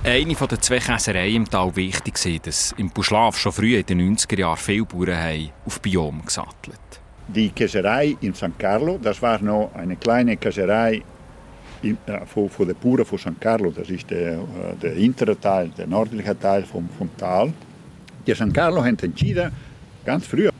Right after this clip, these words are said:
Speaker 2: auf biologische Landwirtschaft umstellen. Die ganze Käserei, den heisst, dass alle Bauern, die Milch liefern müssen, Bu-, müssen Bio machen.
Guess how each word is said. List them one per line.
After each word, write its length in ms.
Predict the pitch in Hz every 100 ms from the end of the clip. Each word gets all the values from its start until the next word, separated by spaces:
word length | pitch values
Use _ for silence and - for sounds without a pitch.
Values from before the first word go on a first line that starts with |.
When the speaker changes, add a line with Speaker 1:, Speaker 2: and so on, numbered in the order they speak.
| -
Speaker 2:
auf 100 | -
biologische 460 | 208 254 233 185
Landwirtschaft 680 | 220 202 120 - 87 80 -
umstellen. 460 | 87 - 98 90 87 - - - - - - - - - - - - - - - - - -
Die 40 |
ganze 340 | - 254 - 202
Käserei, 540 | 180 139 101 208 123 - - - -
den 160 | 175 117
heisst, 240 | 127 156
dass 140 | 120
alle 220 | 117 120 104
Bauern, 320 | 135 147 101
die 280 | 101 104 107
Milch 180 | 127
liefern 300 | 117 120 -
müssen, 200 | 80 90 87
Bu-, 160 | 226 -
müssen 260 | 127 247
Bio 180 | 165 220
machen. 300 | 90 - -